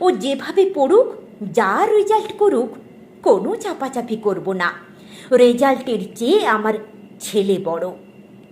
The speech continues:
কথাটা শুনে আমি বেঁচে থাকলে কাঁদতাম, অবশ্যই কাঁদতাম। হঠাৎ মনে হলো অযথাই সারাদিন কেঁদে চোখ ফুলাচ্ছিলাম,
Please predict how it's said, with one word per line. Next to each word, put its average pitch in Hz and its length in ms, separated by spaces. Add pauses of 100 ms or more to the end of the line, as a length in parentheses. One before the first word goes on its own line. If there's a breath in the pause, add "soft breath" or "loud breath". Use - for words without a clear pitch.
(760)
কথাটা 262 460
শুনে 247 460
আমি 202 220
বেঁচে 208 320
থাকলে 233 400
কাঁদতাম, 175 640 (280 loud breath)
অবশ্যই 359 560
কাঁদতাম। 170 760 (1300)
হঠাৎ 339 320
মনে 294 280
হলো 302 460 (500 loud breath)
অযথাই 415 540
সারাদিন 381 600
কেঁদে 349 460 (300 loud breath)
চোখ 330 200 (160)
ফুলাচ্ছিলাম, 185 800